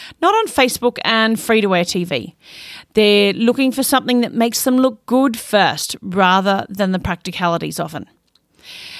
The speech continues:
Say you're a photographer. Um, your audience could be just about anyone who values beautiful photos of their loved ones. But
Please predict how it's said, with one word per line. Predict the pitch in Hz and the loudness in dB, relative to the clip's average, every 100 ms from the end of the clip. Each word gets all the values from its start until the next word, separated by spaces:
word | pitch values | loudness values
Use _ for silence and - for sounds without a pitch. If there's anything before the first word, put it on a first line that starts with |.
| - - | -18 -12
Say | - 226 196 | 0 2 4
you're | 202 214 226 226 233 233 233 - | 2 0 4 6 6 6 2 0
a | 247 | -2
photographer. | 269 349 302 311 196 - _ _ _ - | 0 0 0 0 -4 -6 _ _ _ -4
Um, | 226 233 247 254 | 2 4 2 0
your | 226 302 302 | 0 2 2
audience | - 302 339 359 359 | 2 2 4 2 -2
could | - - 285 | -6 -2 -2
be | 254 269 233 _ | 0 0 -2 _
just | - 262 254 285 | 0 0 0 0
about | 254 240 - - | 2 2 -2 -4
anyone | 247 262 269 240 160 156 - _ | 2 4 6 4 2 -2 -16 _
who | - 220 | -4 0
values | 208 202 214 214 185 | 2 0 2 0 -2
beautiful | _ 214 262 269 285 | _ 0 2 2 -2
photos | - 233 220 214 | 2 2 4 2
of | 220 | 0
their | 185 208 | 2 2
loved | 185 170 | 2 -2
ones. | 170 156 - _ _ - - - - _ - | -6 -8 -12 _ _ -20 -20 -20 -20 _ 0
But | 294 285 | 2 2